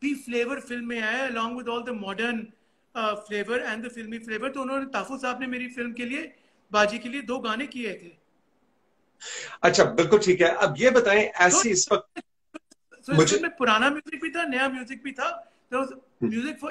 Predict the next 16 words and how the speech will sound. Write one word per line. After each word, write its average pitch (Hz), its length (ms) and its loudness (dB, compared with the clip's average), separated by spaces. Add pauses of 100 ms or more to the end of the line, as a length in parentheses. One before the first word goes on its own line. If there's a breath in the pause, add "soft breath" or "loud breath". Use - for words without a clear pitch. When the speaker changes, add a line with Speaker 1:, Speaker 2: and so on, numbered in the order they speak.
(140)
Speaker 1:
every 269 300 -6
taste। 220 380 -2 (1300)
Speaker 2:
ठीक 180 180 8
है। - 140 4 (360 loud breath)
अच्छा 233 160 4
साकिब, 233 360 4
ये 208 100 8
बताओ 165 340 4
कि 190 60 2
अब, 165 340 6
अ, 165 460 4
future 160 440 2
में 143 280 8 (500)
इंशाल्लाह, 131 720 4
definitely 139 640 4 (180)
Speaker 1:
जी। 196 100 -12